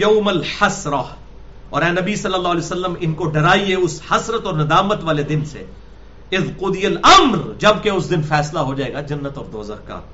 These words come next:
وَهُمْ فِي غَفْلَةٍ اور وہ ہیں غفلت میں، وَهُمْ لَا يُؤْمِنُونَ، اور وہ نہیں ہیں ایمان لانے والے، یعنی آج کے دن وہ ایمان نہیں لا رہے،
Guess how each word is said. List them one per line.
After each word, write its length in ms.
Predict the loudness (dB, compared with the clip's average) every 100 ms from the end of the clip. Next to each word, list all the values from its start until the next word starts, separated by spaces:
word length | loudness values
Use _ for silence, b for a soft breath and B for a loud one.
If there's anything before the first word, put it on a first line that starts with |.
| -18 -20 -20 -20 -12 -6
وَهُمْ 340 | -2 -2 -2
فِي 180 | -2 -2
غَفْلَةٍ 580 | -2 -2 -4 -2 -4 -6 -10 -16 -18 -20 -18 -18 -18 -8 -4
اور 120 | -2 -2 4
وہ 280 | 6 6
ہیں 320 | 4 2 -2 -6 -4
غفلت 460 | -4 -2 -2 -2
میں، 100 | -4
وَهُمْ 320 | -4 -4 -2
لَا 120 | 0 0
يُؤْمِنُونَ، 520 | 0 -4 -4 -2 -2 -4 B B B B
اور 140 | -2
وہ 200 | 0 0
نہیں 340 | -2 -2 -2 -2
ہیں 60 |
ایمان 360 | -4 -4 -4 -4
لانے 260 | -4 -4
والے، 200 | -4 -4
یعنی 200 | -4 -6 -2
آج 360 | 2 4 4 0
کے 80 |
دن 200 | -2 0
وہ 120 | 0 0
ایمان 380 | 0 2 2
نہیں 160 | 2 2
لا 200 | 4 6
رہے، 140 | 4